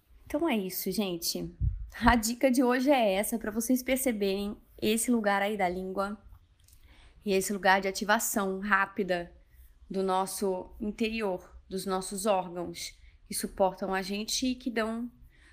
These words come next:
todo o suporte pra gente viver o nosso dia a dia também, porque se a gente fosse oco, a gente não ia conseguir. Então, tá tudo interligado, principalmente essa questão do diafragma, tá? Com a língua.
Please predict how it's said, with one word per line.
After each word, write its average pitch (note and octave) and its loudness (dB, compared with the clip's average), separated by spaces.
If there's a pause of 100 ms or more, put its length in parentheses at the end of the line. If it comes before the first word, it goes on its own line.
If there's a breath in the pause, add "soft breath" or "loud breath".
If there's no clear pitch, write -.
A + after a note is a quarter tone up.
(120 soft breath)
todo A#3+ 0
o C4 2
suporte G#3+ 2
pra A3+ -2
gente A3 -4
viver A#3 0
o B3+ 0
nosso B3 0
dia A3+ -2
a - -2
dia A3 -4
também, A#3+ 0
porque F3+ -12
se - -6
a F#3+ -4
gente G3+ -4
fosse G#3 -4
oco, G#3+ -2 (840 loud breath)
a G3+ -4
gente G3 -6
não A3+ 0
ia A3+ 0
conseguir. A#3 -4 (600)
Então, A3 -2
tá A#3 0
tudo B3 -2
interligado, A#3+ 2 (460)
principalmente A#3+ 0
essa B3+ -2
questão B3 -2
do A#3+ -2
diafragma, F#3+ 0
tá? F#3 2
Com A#3+ -2
a A#3 2
língua. F3 -4